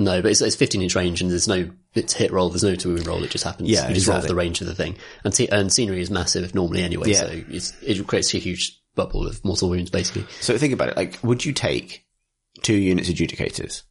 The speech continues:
Speaker 1: Hmm.
Speaker 2: or would you take three Heralders?
Speaker 1: <laughs> Hmm. I mean, it, it's a toss-up at that point. Like, it is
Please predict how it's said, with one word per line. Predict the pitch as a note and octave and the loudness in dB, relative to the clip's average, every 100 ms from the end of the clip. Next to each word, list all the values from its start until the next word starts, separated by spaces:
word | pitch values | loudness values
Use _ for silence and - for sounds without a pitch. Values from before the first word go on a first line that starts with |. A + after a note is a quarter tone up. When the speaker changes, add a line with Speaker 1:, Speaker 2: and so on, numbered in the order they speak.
| - | -8
Speaker 1:
Hmm. | F#2+ - | -8 -2
Speaker 2:
or | - | 0
would | F#2 | 2
you | F2+ | 2
take | E2+ - | 0 -2
three | - G2+ F2 | -2 2 2
Heralders? | D2 C#2 A#1+ - - - - | 2 0 -2 -4 -8 -4 0
Speaker 1:
<laughs> | F#2+ E3+ - - - D#3 C#3 D#3 - E3 - - - - - | 6 6 6 4 4 4 2 0 0 -2 -2 -10 -10 -6 2
Hmm. | E3 E3 D3+ A#2+ G2+ G2 - - | 4 6 6 6 4 2 -2 -2
I | A#2+ | 2
mean, | B2 | 4
it, | A2 - | 4 2
it's | B2+ A2 | 2 2
a | |
toss-up | - C#3 - | 2 0 0
at | F2 | 0
that | G#2 - | 0 -2
point. | - - _ - | -10 -10 _ -14
Like, | - G2 F#2+ | -2 2 2
it | G2+ | 2
is | - | 0